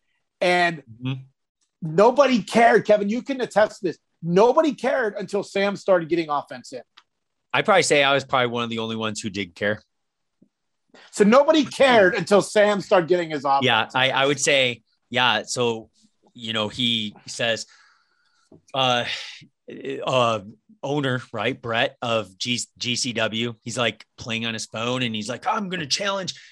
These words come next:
Speaker 2: you. No, not you. I'm gonna challenge Sam right next to you." And yeah, Jay's telling right off the bat, he's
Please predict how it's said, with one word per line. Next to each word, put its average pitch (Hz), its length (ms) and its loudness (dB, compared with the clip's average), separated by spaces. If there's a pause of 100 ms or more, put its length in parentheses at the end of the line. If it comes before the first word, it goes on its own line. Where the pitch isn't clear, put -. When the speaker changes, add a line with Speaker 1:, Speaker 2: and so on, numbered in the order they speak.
Speaker 2:
you. 190 460 2 (260)
No, 196 220 0
not 196 260 0
you. 208 340 -2 (140)
I'm 139 80 -10
gonna 160 100 -6
challenge 165 400 -2
Sam 185 340 -2
right 143 140 -4
next 160 180 -6
to 131 80 -10
you." 120 40 -8
And 117 100 -6
yeah, 104 160 -2 (140)
Jay's 131 280 -2
telling 127 420 -2 (140)
right 113 260 -6
off 113 180 -4
the 107 80 -14
bat, 92 320 -10
he's 110 240 -14